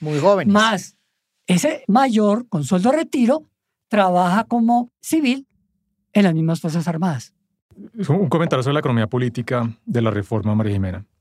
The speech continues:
Speaker 3: que, que me parece importante. ¿Por, por qué no hemos, si el problema es tan grave,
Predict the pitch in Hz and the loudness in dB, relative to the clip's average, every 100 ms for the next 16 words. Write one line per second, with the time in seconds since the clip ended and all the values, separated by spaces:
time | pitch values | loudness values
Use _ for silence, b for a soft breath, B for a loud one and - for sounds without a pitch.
0 | _ _ 120 123 127 107 104 98 95 110 | _ _ -6 -4 -4 -4 -2 -4 -2 -2
1 | 123 104 98 113 113 170 143 127 143 170 | -2 -2 -2 -2 -4 -4 -2 0 0 0
2 | 175 170 - - 170 156 139 165 185 180 | -2 -4 -6 -4 -2 0 0 0 0 -2
3 | 180 170 165 104 110 | -2 0 0 0 -4